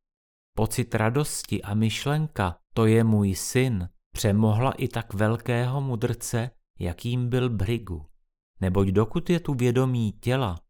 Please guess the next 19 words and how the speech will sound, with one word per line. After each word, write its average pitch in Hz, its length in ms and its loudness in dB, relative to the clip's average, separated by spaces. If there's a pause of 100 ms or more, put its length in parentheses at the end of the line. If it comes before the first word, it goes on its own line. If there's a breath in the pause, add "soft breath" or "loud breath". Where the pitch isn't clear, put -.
(120)
je 120 100 -4
přirozené, 104 920 0 (240)
že 98 140 0
tyto 104 320 -4
pocity - 500 -4
vyvstanou. 87 800 -4 (1040)
Oba 160 220 4
se 123 220 2
radovali 127 560 2
z - 120 -6
opětovného 123 840 0
setkání. 98 960 -2 (840)
Vykonali 139 500 0
smuteční 151 840 -2
obřad, 95 540 -2
aby 101 220 -2
uctili - 540 -4
tělo 127 360 0
Vasudévy, 95 960 -2